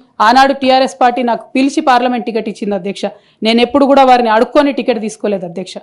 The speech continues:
ఆ ద-, నిజామాబాద్ ప్రజలు దాన్ని గౌరవించారు. తొమ్మిదికి తొమ్మిది కంప్లీట్గా నిజామాబాద్లో ఎమ్మెల్యేలని గెలిపించారు అధ్యక్ష.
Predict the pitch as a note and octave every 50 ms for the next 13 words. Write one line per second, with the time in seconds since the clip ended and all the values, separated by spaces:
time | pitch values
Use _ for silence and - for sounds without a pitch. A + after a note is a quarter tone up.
0 | _ _ _ _ _ _ _ - - A#3+ B3 B3 A#3+ A#3+ - G3 F#3+ A#3+ G#3+ F#3
1 | A3 A3+ A3+ B3+ C4 C4 C4+ C4+ B3 - - A#3+ A#3+ C#4 D4 C4 C#4+ C#4 C4 A3
2 | A#3+ B3 B3+ C#4 C#4 C#4+ C4+ C4+ - C#4+ D4 D4+ - - - _ _ _ _ _
3 | - B3 B3+ C4+ C#4 D4+ D4 D#4 D4+ C#4+ - C#4+ C#4 C#4 D4 D4+ C4+ - - -
4 | _ _ _ - B3 B3 B3+ B3 C#4+ C#4+ C#4+ C#4+ D#4 C#4+ C#4 B3 A#3+ - - A#3+
5 | A#3 B3+ B3+ B3+ B3+ B3+ B3+ A#3+ B3 A#3 A3+ A#3 A#3+ B3 B3 A#3+ A#3 A3 F#3+ A3+
6 | C#4+ - B3 B3 - A#3+ A3+ A3 G3 A3+ A3 A3